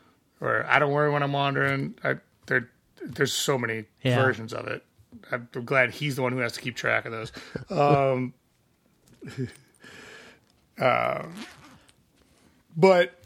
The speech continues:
Speaker 1: I know he named this song after, um, like, a Yes Michigan, which is a pro-Michigan, uh, tourism bureau, uh, slogan, which is,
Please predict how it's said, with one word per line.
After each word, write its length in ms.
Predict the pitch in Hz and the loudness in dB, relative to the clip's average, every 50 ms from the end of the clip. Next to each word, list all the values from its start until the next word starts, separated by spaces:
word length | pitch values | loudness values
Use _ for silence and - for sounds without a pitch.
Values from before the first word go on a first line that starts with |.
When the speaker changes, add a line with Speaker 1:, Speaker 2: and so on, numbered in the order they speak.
| - | 0
Speaker 1:
I 120 | - - 175 | 2 4 4
know 140 | 180 190 175 | 6 4 4
he 300 | 147 190 185 175 165 160 | 2 2 0 0 0 -2
named 280 | 139 143 160 170 190 196 | -2 0 0 0 0 0
this 140 | 190 175 - | 0 -2 -2
song 240 | - 160 147 139 135 | -2 -2 -2 0 0
after, 460 | 131 127 - - 147 135 131 123 - - _ _ _ _ _ _ _ _ _ _ _ _ _ _ _ _ - - _ _ - | 0 -2 0 0 0 0 0 -2 -6 -10 _ _ _ _ _ _ _ _ _ _ _ _ _ _ _ _ -20 -20 _ _ 0
um, 540 | 143 131 127 117 113 110 107 107 107 107 - _ _ _ _ _ _ _ _ _ _ _ _ _ _ _ _ _ _ _ _ _ _ _ _ _ _ _ _ _ _ _ _ _ _ _ - - - _ _ _ - - - - - _ _ _ _ - | 2 2 4 2 0 -2 -4 -10 -14 -16 -20 _ _ _ _ _ _ _ _ _ _ _ _ _ _ _ _ _ _ _ _ _ _ _ _ _ _ _ _ _ _ _ _ _ _ _ -20 -20 -20 _ _ _ -20 -20 -20 -20 -20 _ _ _ _ -4
like, 140 | 151 151 - | -2 0 2
a 160 | 175 131 123 | 2 2 2
Yes 560 | 123 123 120 127 147 160 185 156 - - - | 2 0 2 4 4 4 4 4 0 -2 -2
Michigan, 540 | 139 147 160 180 - - 147 123 120 110 113 | -2 0 2 2 2 2 0 -2 -4 -4 -6
which 160 | 117 117 - | -8 -10 -8
is 100 | 127 120 | -8 -6
a 80 | 131 123 | -6 -6
pro-Michigan, 960 | 104 - - - 147 147 143 135 139 135 - 123 123 131 123 120 120 120 120 | -8 -10 -6 -2 0 0 0 0 -2 -4 -4 -2 -2 -2 -2 -4 -4 -6 -4
uh, 440 | - 123 120 117 113 113 113 113 - - - - - - - _ _ _ _ | 0 0 2 2 2 2 0 -2 -6 -10 -20 -20 -20 -20 -20 _ _ _ _
tourism 520 | - - 170 165 156 135 123 139 131 127 120 | 0 2 4 4 4 2 2 0 -2 -2 -2
bureau, 600 | 110 123 123 123 120 117 117 113 113 113 - - - _ _ _ _ - | 0 0 2 4 4 4 2 2 0 -2 -4 -6 -10 _ _ _ _ -4
uh, 400 | - 131 123 120 120 - - - - - _ _ _ _ _ _ _ _ _ _ _ _ _ _ _ _ _ _ _ _ _ _ _ _ _ _ - | -2 0 2 0 0 -2 -4 -8 -10 -14 _ _ _ _ _ _ _ _ _ _ _ _ _ _ _ _ _ _ _ _ _ _ _ _ _ _ -6
slogan, 580 | - - - - 165 185 202 190 151 147 131 | -4 -4 -2 0 2 4 4 4 4 2 0
which 160 | 127 123 - | 0 -2 -4
is, 240 | - 120 113 110 - | -4 -6 -6 -8 -12